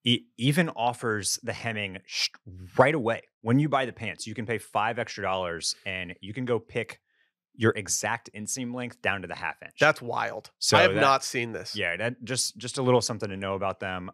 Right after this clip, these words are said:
Speaker 1: Um,
Speaker 2: What is it, like, what's the normal inseam of these pants that they're offering?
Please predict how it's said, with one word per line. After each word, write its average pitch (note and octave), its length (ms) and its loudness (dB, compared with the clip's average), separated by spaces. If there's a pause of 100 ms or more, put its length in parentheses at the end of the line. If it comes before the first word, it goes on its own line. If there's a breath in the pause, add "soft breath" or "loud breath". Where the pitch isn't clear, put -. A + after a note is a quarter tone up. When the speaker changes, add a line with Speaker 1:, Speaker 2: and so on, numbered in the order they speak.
Speaker 1:
Um, F#2 340 -2
Speaker 2:
What D#3 180 8
is G#3+ 80 -4
it, D3 100 -6
like, E3 200 0
what's D#3+ 300 2
the G#3+ 100 4
normal F3 320 4
inseam D3 460 -2
of B2 120 -4
these C#3 200 -4
pants E3 380 -2
that C3 100 -10
they're A2 120 -4
offering? B2 640 0